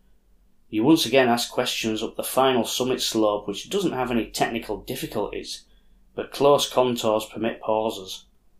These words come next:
And to pause is not a bad choice. Stretching over the green, luscious Home Valley, views across to Leeds, North York Moors, and even the distant hazy limestone protrusions in the Yorkshire Dales give way to some of the finest far-reaching views in West Yorkshire.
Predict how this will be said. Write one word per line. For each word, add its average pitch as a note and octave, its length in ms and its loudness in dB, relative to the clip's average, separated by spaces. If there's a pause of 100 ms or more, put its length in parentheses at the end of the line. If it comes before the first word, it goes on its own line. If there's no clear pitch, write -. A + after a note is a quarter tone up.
(500)
And G2+ 120 -10
to - 80 -8
pause C3+ 340 4
is G#2+ 120 -4
not A#2+ 160 4
a G#2+ 60 -2
bad G#2 200 -2
choice. A2+ 540 0 (1040)
Stretching - 520 2
over C3 300 4
the G#2 100 -4
green, A#2+ 580 0
luscious A#2+ 400 0
Home A#2 400 6
Valley, A2 500 2 (440)
views A#2 380 -2
across A#2 340 -2
to G#2 120 -6
Leeds, A#2+ 600 -2 (300)
North A#2 300 -2
York A2+ 180 6
Moors, A#2 540 0 (400)
and A2 120 2
even C#3 280 2
the G#2+ 80 2
distant A#2 480 -2
hazy A#2+ 480 -2
limestone A2 680 0
protrusions A2+ 800 -2
in G2+ 80 -8
the G2+ 80 -8
Yorkshire A2 380 2
Dales G#2+ 400 -2
give G#2+ 220 -8
way A2 200 0
to A2 40 -6
some G#2+ 220 -4
of G2 120 -8
the G#2+ 60 -8
finest B2 600 0
far-reaching A#2+ 800 2
views A2 400 0
in G2 120 -8
West G#2+ 260 -4
Yorkshire. G2+ 500 -4